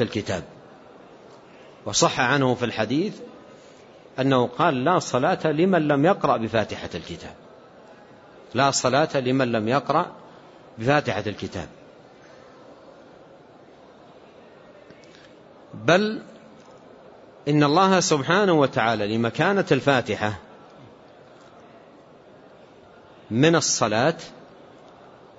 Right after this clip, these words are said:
سماها الله في الحديث القدسي صلاة، سماها صلاة لمكانتها من الصلاة، سماها الله صلاة.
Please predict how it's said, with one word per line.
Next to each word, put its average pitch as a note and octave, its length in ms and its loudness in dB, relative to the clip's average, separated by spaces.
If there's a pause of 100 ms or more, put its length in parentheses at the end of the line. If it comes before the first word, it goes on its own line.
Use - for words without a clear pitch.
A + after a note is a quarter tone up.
(540)
سماها D#3+ 600 2
الله C3+ 280 2
في A#2+ 120 -6
الحديث C#3+ 500 -2
القدسي C3+ 800 0 (640)
صلاة، C#3+ 540 2 (2500)
سماها C#3 680 2
صلاة F3 420 0
لمكانتها C#3+ 840 2
من D3+ 160 2
الصلاة، D#3+ 400 0
سماها E3+ 420 2
الله F3 200 2
صلاة. E3+ 500 2